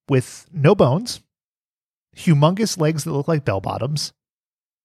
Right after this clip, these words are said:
a green body, a flat body, and, like, a slanty head. It's weird.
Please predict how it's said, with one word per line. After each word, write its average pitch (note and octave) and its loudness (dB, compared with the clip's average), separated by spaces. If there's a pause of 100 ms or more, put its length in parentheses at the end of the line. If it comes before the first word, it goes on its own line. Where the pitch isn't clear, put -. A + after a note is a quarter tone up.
(120)
a C#3+ 0
green C#3+ 0
body, E3 0 (1300)
a A2+ -4
flat D#3 -4
body, G2 -6 (460)
and, B2 4
like, A2+ 2
a G#2 0 (140)
slanty C3+ 0
head. G2 -2 (1000)
It's - -18
weird. C3+ 2